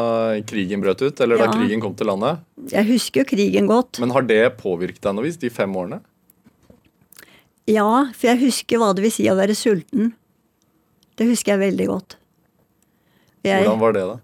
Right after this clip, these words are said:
Speaker 2: Og jeg husker frykten,
Speaker 1: Ja.
Speaker 2: frykten for bombing. At vi ba til Gud i aften,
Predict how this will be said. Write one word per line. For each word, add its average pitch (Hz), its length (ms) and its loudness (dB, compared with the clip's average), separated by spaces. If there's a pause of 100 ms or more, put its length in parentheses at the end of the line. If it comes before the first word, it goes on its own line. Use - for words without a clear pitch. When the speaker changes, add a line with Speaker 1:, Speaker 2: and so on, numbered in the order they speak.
(200)
Speaker 2:
Og 214 60 0
jeg 247 140 4
husker 226 400 0
frykten, 220 720 -2 (140)
Speaker 1:
Ja. 180 140 -20
Speaker 2:
frykten 196 540 -2
for 214 120 2
bombing. 202 580 2 (600)
At 202 140 -2
vi 214 120 4
ba 180 240 2
til 202 180 0
Gud 190 280 2
i 208 40 4
aften, 190 300 -2